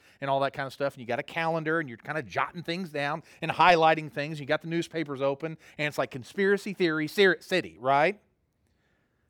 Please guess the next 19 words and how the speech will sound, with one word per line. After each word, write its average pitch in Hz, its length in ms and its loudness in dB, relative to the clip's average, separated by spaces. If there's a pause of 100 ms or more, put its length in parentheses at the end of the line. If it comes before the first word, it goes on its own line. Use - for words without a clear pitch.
(340)
That's 139 200 -2
not 190 220 2
what's 202 160 0
happening 214 380 2
here, 123 120 -6
folks. - 460 -8 (1120)
The 127 80 -8
time 185 420 0
of 202 80 -2
tribulation, 190 640 0
this 131 100 -10
great 165 260 -2
tribulation, 175 600 -2
is 143 180 -6
referring 175 540 -2
to 135 200 -8
the 120 80 -12
seven 151 360 -2
seals 117 640 -6